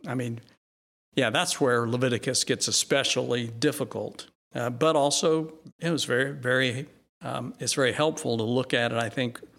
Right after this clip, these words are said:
uh, rightly. It sort of pulls Leviticus out of the dry and boring category into the,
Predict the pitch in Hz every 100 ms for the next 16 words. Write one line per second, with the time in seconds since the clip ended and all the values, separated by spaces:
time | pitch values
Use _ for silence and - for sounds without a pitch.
0 | _ _ - 123 117 117 123 135 139 120
1 | 110 110 - 147 127 120 120 - _ -
2 | 147 135 123 139 123 123 131 131 131 123
3 | - 120 120 120 113 113 110 110 127 120
4 | 120 120 120 110 104 131 139 127 117 110
5 | 139 123 113 127 123 117 123 113 139 113
6 | 117 117